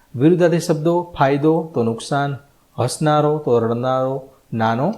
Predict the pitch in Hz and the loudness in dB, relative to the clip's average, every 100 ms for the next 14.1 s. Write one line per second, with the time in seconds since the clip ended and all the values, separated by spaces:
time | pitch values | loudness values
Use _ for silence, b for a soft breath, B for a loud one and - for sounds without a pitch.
0 | - 143 120 113 113 101 - B B - | -6 -4 0 -2 0 -4 -4 B B 0
1 | 127 170 185 180 180 147 147 160 160 160 | 4 4 4 2 0 -2 0 2 2 0
2 | 175 160 135 139 135 131 139 135 120 135 | -2 0 0 0 -2 -4 -8 -2 0 0
3 | 139 143 143 - 139 139 139 143 165 b | -2 -4 -8 -6 -6 -4 -4 -4 -6 b
4 | b - 156 160 170 147 143 135 135 147 | b -2 0 2 2 0 0 -2 0 -2
5 | - 127 - 156 151 120 120 127 131 131 | 0 -2 0 -2 -2 -4 -2 -4 -4 -4
6 | 123 113 135 117 117 110 110 110 104 101 | -2 0 0 0 2 2 -2 -4 -6 -6
7 | 104 101 101 98 90 _ _ _ _ _ | -6 -6 -4 -6 -8 _ _ _ _ _
8 | _ - _ - 165 202 180 - 101 - | _ -20 _ -2 -2 0 -2 0 0 0
9 | - b b 123 143 208 208 202 165 147 | -12 b b 0 4 4 4 2 0 2
10 | 160 165 160 139 156 147 135 151 147 151 | 4 4 4 2 2 0 0 0 0 -2
11 | 151 - 131 135 175 135 131 120 113 127 | -4 -4 -2 0 0 0 -2 -2 -2 0
12 | 123 131 135 156 151 147 131 - 120 113 | 0 0 -2 -2 -2 -2 -6 -2 -4 0
13 | 143 143 120 117 113 110 143 110 101 139 | -2 0 -2 -2 -4 -2 -2 -2 -2 -4
14 | 220 | -6